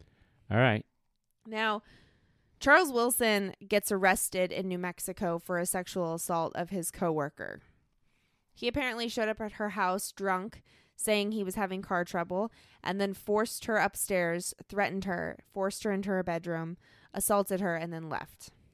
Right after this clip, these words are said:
Speaker 1: We're going back at the wife. We're going back at the wife. And we're gonna remind her that she covered for him.
Speaker 2: <laughs> Well, wait.
Speaker 1: And, and
Speaker 2: Yeah.
Speaker 1: right?
Speaker 2: Yeah.
Speaker 1: Because he's, you see what I'm saying?
Speaker 2: Yeah.
Speaker 1: He's, once they f-, however, if they find that out, you, let's,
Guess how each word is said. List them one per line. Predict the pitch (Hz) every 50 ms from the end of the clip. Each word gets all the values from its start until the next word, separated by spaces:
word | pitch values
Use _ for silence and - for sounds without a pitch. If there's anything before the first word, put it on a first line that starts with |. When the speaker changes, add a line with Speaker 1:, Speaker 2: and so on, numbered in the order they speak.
| - 80 80
Speaker 1:
We're | 87 104 107
going | 104 113 107 107 101
back | 98 110 107 107 -
at | 113 -
the | 120 107
wife. | 107 104 90 82 80 - - - - - _ - _ _ _ _ _ _ _ _ _ _ - - - - - _ -
We're | 98 98
going | 90 110 113 113 107
back | 98 110 113 123 - -
at | 127 -
the | 147
wife. | 131 120 101 87 85 82 - - - - _ _ _ _ _ _ _ _ _ _ _ _ _ _ -
And | - 95 95 98 98
we're | 95
gonna | 98 101 98 98
remind | 101 101 107 113 120 117 107 90
her | 85 85
that | 92 90 -
she | - 95
covered | - - 113 101 95 82 -
for | - 90 82 80
him. | 76 76 76 73 - -
Speaker 2:
<laughs> | - 294 285 427 311 294 415 - - 370 - - 311
Well, | 294 277 277 269
wait. | 254 269 285 294 202
Speaker 1:
And, | 202 196 196 - -
and | 98 202 202 -
Speaker 2:
Yeah. | 254 247 240 226 - 233 240 - - - _ -
Speaker 1:
right? | 110 113 135 156 - - - _
Speaker 2:
Yeah. | - 208 220 214 202 220
Speaker 1:
Because | 120 113 - 135 120 107 98 110 - -
he's, | 113 117 113 107 110 -
you | - 104
see | 98 123
what | 113
I'm | 101
saying? | 95 120 113 120 139 147 139 - -
Speaker 2:
Yeah. | - 220 226 220
Speaker 1:
He's, | 208 - - - - - _ _ _ _ _ -
once | 120 117 117 -
they | 139 123
f-, | 110 - -
however, | 113 131 139 156 165 160 143
if | 98 123 -
they | - 135 127
find | - 147 143 139 139
that | 139 135 135
out, | 139 139 127 101 69
you, | 90 104 107 - - _ _ _
let's, | 110 107 101 -